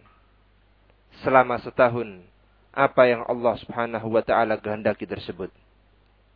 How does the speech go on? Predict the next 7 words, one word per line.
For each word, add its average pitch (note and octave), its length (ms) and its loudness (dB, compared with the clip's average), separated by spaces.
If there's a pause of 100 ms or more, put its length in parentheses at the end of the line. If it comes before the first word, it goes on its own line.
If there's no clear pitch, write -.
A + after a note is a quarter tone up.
(1300)
Ikhwani E3 320 10
fid D#3 240 2
din D#3 240 6
rahimani C#3 480 4
wa C3 160 6
rahimakumullah. B2 960 0 (2000)
Demikianlah C#3 640 4